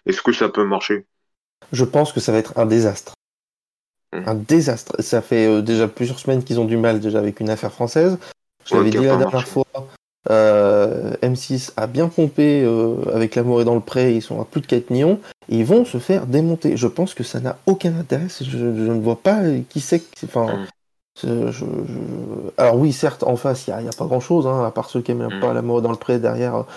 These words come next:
Speaker 2: on
Speaker 1: Il y a
Speaker 2: a
Speaker 1: rien.
Speaker 2: toujours, en, en général, les séries de France deux qui sont bien, mais quand même un peu plus, voilà. Euh, mais je, je pense que ça, ça va être une catastrophe. Je pense que ça va se planter sévère.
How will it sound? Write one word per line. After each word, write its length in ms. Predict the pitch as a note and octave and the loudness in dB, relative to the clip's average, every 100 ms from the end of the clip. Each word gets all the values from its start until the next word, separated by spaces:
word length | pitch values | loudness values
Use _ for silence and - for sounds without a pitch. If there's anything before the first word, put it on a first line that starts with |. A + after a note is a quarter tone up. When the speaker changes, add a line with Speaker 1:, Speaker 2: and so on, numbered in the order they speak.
| - _ - | -20 _ -4
Speaker 2:
on 60 | |
Speaker 1:
Il 60 | A2+ | 0
y 20 | |
a 40 | F2+ | 0
Speaker 2:
a 40 | |
Speaker 1:
rien. 140 | F2 | 0
Speaker 2:
toujours, 160 | A#2+ A#2 | -2 0
en, 160 | A2 A2+ | 0 -2
en 40 | A2+ | -2
général, 400 | A#2+ A2+ A2+ A2+ | 0 0 0 -2
les 80 | |
séries 300 | A2 - A#2 | -4 -2 -2
de 40 | A#2 | -2
France 260 | - A#2 | -2 -2
deux 180 | A#2 B2 | 0 -2
qui 120 | A#2+ | -2
sont 140 | G#2+ A#2 | -6 -4
bien, 220 | A#2 A#2+ | -2 -2
mais 100 | A2+ | -2
quand 140 | A2 | -6
même 120 | A#2 A#2 | -8 -8
un 80 | |
peu 140 | B2 A2 | -10 -12
plus, 320 | - A#2 A2 | -4 -2 -2
voilà. 220 | A2 C3+ F3 _ _ _ _ _ _ - | -2 -4 -4 _ _ _ _ _ _ -6
Euh, 640 | - A2 A2 - - - - - - - | -2 -2 -2 -4 -4 -6 -6 -8 -8 -8
mais 80 | G#2 | -8
je, 240 | G#2 G#2+ | -4 -6
je 120 | F#2+ | -6
pense 300 | G2+ A#2+ C3+ | -6 -4 -4
que 60 | - | -6
ça, 160 | - F#2+ | -8 -8
ça 160 | - | -8
va 60 | G2 | -12
être 140 | - | -10
une 120 | A2+ | -10
catastrophe. 440 | - B2+ C3+ B2+ F#2+ | -6 -6 -6 -8 -8
Je 100 | A#2+ | -6
pense 220 | - C#3 | -4 -6
que 60 | - | -6
ça 120 | - | -6
va 80 | A2+ | -6
se 80 | - | -2
planter 260 | B2 C#3+ | -2 0
sévère. 360 | C3+ B2+ A2 | 0 0 0